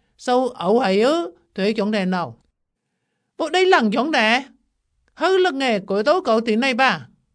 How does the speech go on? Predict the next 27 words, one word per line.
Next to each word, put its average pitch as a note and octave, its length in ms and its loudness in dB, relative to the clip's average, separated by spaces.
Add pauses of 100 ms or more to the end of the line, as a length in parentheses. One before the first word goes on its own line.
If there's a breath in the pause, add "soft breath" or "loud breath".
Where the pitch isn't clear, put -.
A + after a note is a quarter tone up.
(540)
Anh A3+ 180 -2
Huy, D#4 380 0 (180 loud breath)
anh A3+ 220 -2
quốc F4+ 220 -2
sáng A#3 380 -4
tí C4+ 220 0
tức C#4+ 160 -6 (180)
quỷ G#3 240 0
hâu, D#4+ 360 0 (220 soft breath)
lú F#4 420 2
tông C4+ 140 0
ấy D#4+ 160 0
lực E4+ 200 -4
nghề A3+ 220 -2
này A3 240 0
ấy. B3+ 260 0 (1200)
Cậu A#3+ 280 2
sạch D4 300 -2
lên D4 220 2
nào A#3 180 0
sao G#3+ 180 0
nè? A#3 500 0 (1000)
Bố E4+ 120 -4
quân G4+ 260 0
của G4+ 80 2
mà C4+ 180 2
quần. G3 440 2